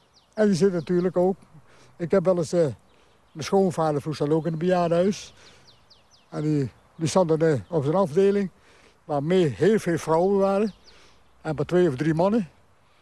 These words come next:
Hij zegt, "Een koffie drinken ga je daar nooit bij." Hij zegt, "Want het is niks anders als"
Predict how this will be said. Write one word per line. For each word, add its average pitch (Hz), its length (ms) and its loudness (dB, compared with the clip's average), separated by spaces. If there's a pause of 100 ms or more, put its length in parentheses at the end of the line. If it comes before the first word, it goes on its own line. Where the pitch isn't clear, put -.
(400)
Hij 165 160 -2
zegt, 160 180 -2
"Een 156 180 -6
koffie 185 280 0
drinken 190 300 0
ga 196 140 -2
je 185 100 0
daar 175 120 0
nooit 202 260 2
bij." 165 280 -2 (320)
Hij 151 160 -4
zegt, 160 200 0
"Want 175 240 -2
het 151 180 -12 (260)
is 147 200 -2
niks 196 240 0
anders 185 340 0
als" - 240 -10